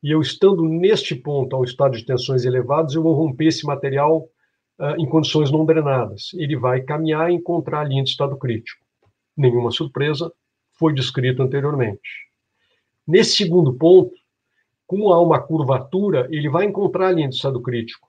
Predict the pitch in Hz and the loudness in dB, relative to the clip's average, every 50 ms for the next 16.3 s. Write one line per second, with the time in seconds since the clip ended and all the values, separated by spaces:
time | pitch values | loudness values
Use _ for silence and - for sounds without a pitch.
0 | _ _ _ _ _ _ - 127 120 139 147 151 139 127 160 156 147 147 147 147 | _ _ _ _ _ _ -8 -2 0 0 2 2 2 2 0 0 0 0 0 0
1 | 147 135 151 139 131 131 156 151 - - 151 143 139 139 151 156 160 139 131 135 | 0 -2 -2 -4 -4 -4 -4 -6 -4 -6 -6 -6 -4 -4 -4 -4 -4 -4 -4 -4
2 | 127 117 104 104 - - - - - _ _ _ _ _ _ _ _ _ _ _ | -4 -4 -6 -10 -14 -18 -20 -20 -20 _ _ _ _ _ _ _ _ _ _ _
3 | _ _ _ _ - 127 175 214 233 226 - 185 175 - - - 214 233 214 165 | _ _ _ _ -4 0 2 2 2 4 4 4 4 6 4 2 0 0 0 0
4 | - - 165 170 160 131 127 - - 135 135 131 123 - 135 120 127 127 120 123 | -2 0 0 0 0 0 -2 -6 -6 -4 -4 -4 -4 -6 -6 -4 -4 -4 -2 -2
5 | 139 151 160 156 131 - _ _ _ _ _ _ _ - 160 156 151 156 156 156 | -2 -2 -4 -4 -6 -10 _ _ _ _ _ _ _ -6 -2 0 0 2 4 4
6 | 170 180 175 151 156 160 170 160 135 147 156 135 - - 165 170 190 - - 123 | 4 4 4 4 2 2 2 2 2 2 0 -2 0 0 2 2 2 0 -2 -4
7 | 120 113 117 117 107 - - - 123 117 110 113 - 113 110 101 - - - _ | -4 -4 -4 -6 -6 -8 -6 -6 -6 -6 -6 -10 -10 -10 -10 -10 -12 -18 -20 _
8 | _ _ _ _ _ _ _ _ _ _ _ - 127 135 151 147 143 - - - | _ _ _ _ _ _ _ _ _ _ _ 0 2 2 4 4 2 0 -2 -4
9 | _ 156 147 151 151 147 143 127 131 143 156 - - _ _ _ _ - 160 160 | _ 0 0 2 0 0 -2 -4 -6 -8 -8 -10 -14 _ _ _ _ 0 0 0
10 | 160 - 147 139 135 135 135 131 131 - 139 123 - - 143 131 - - 139 131 | 0 -2 -2 0 0 0 -2 -2 -2 -4 -6 -8 -6 -4 -4 -4 -2 -2 -2 -2
11 | 123 135 131 - 143 135 - - 147 147 127 101 101 101 - - - - - _ | 0 -2 -4 -4 -8 -8 -6 -4 -4 -4 -4 -6 -8 -10 -12 -14 -14 -16 -20 _
12 | _ _ _ _ _ _ _ 143 131 131 - 170 160 131 131 - 156 165 175 175 | _ _ _ _ _ _ _ -8 -6 -2 2 2 2 2 2 2 4 6 6 6
13 | 160 147 - 160 143 135 - 143 131 123 - 127 123 131 147 156 151 151 143 127 | 6 2 0 -2 -4 -2 -4 -6 -4 -2 -2 -2 -2 0 -2 -2 -2 -4 -6 -8
14 | 117 110 - - - - 147 151 131 123 - - - 156 165 175 165 - _ - | -6 -6 -8 -6 -4 -2 -2 -2 -2 -2 -4 -4 0 2 2 2 2 0 _ -6
15 | 123 117 113 123 143 151 139 - 143 131 127 - - 131 127 127 127 120 127 135 | -6 -4 -2 -2 -2 -4 -2 -4 -4 -4 -4 -4 -6 -6 -6 -2 -2 0 0 0
16 | 143 139 127 123 123 | -2 -4 -6 -10 -12